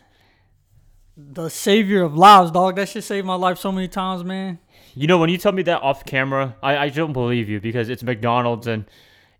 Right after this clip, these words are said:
Speaker 2: it can do
Speaker 1: Dog.
Speaker 2: some harm to your body if you eat it every
Speaker 1: Listen,
Speaker 2: day.
Speaker 1: man, this is, this is what I mean, man. You ever been down and out, like, on
Speaker 2: No.
Speaker 1: your, you, like,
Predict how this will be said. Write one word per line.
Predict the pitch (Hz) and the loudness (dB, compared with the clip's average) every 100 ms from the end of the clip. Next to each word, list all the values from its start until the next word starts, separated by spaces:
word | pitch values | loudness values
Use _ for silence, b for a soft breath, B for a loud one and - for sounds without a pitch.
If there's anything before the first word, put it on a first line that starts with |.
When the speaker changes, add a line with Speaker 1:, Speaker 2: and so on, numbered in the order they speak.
| - | -6
Speaker 2:
it | 156 | -4
can | 143 | -2
do | 131 196 | -2 0
Speaker 1:
Dog. | |
Speaker 2:
some | 127 143 | 0 -2
harm | - 143 131 | 0 2 2
to | 123 | 0
your | 113 | 0
body | 117 117 120 | 2 2 0
if | 139 | -4
you | |
eat | 131 123 | -2 -2
it | |
every | 117 110 | -2 -2
Speaker 1:
Listen, | 107 110 107 | 0 2 0
Speaker 2:
day. | |
Speaker 1:
man, | 139 139 135 | -4 -10 -12
this | 151 - | -12 -12
is, | 143 | -10
this | 147 147 | -8 -8
is | 147 | -8
what | 127 131 | -8 -8
I | 127 | -12
mean, | 123 120 | -14 -14
man. | 120 123 | -14 -10
You | 151 | -8
ever | 151 139 | -8 -8
been | 135 135 123 - - _ _ _ _ _ _ _ _ _ _ _ 139 120 | -8 -8 -8 -12 -20 _ _ _ _ _ _ _ _ _ _ _ -20 -16
down | 127 127 131 | -12 -10 -10
and | 117 117 | -10 -12
out, | 123 110 - _ | -12 -14 -20 _
like, | 143 113 120 - - _ _ _ _ _ _ - | -18 -16 -16 -20 -20 _ _ _ _ _ _ -10
on | 127 | -2
Speaker 2:
No. | 117 104 101 | 2 2 0
Speaker 1:
your, | 156 | -6
you, | |
like, | 143 139 | -8 -10